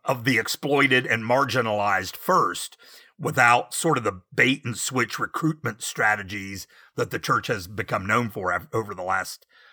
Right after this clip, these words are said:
several decades. Um, to me, decolonizing is a non-negotiable for, uh, for churches that wanna survive, you know, this current downturn in membership and participation. Um, as people become more and more aware in general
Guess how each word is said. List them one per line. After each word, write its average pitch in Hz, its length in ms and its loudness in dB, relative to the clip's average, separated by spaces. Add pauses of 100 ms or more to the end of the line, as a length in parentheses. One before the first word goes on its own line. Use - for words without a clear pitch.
(200)
several 110 380 -4
decades. 90 640 -8 (180)
Um, 98 240 -4 (760)
to 160 100 2
me, 180 240 2
decolonizing 143 960 4
is 110 100 0
a 120 60 0
non-negotiable 107 1000 0 (540)
for, 110 600 0
uh, 104 180 2
for 123 200 -6
churches 143 420 0
that - 120 -4
wanna 117 200 0
survive, 107 800 4 (340)
you 131 140 -4
know, 107 100 2
this 104 220 -2
current 113 320 0
downturn 110 560 0
in 95 220 -6
membership 98 500 -4
and 95 160 -10
participation. 92 800 -12 (380)
Um, 135 180 2
as 147 180 2
people 151 260 0
become 131 300 0
more 135 220 0
and 117 100 -2
more 117 400 0
aware 117 600 4
in 117 260 -4
general 104 640 0